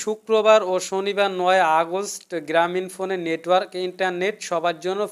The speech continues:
ফ্রি, ভোর ছয়টা থেকে সন্ধ্যা ছয়টা, কোনো প্যাক লাগবে না, কোনো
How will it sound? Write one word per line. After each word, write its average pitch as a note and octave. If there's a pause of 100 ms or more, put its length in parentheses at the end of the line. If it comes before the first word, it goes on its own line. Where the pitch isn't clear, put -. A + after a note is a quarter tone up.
ফ্রি, D#3+ (520)
ভোর D3 (100)
ছয়টা F#3
থেকে G3 (120)
সন্ধ্যা F3 (100)
ছয়টা, F3+ (640)
কোনো G3 (200)
প্যাক G3+ (380)
লাগবে D#3+
না, D#3 (100)
কোনো E3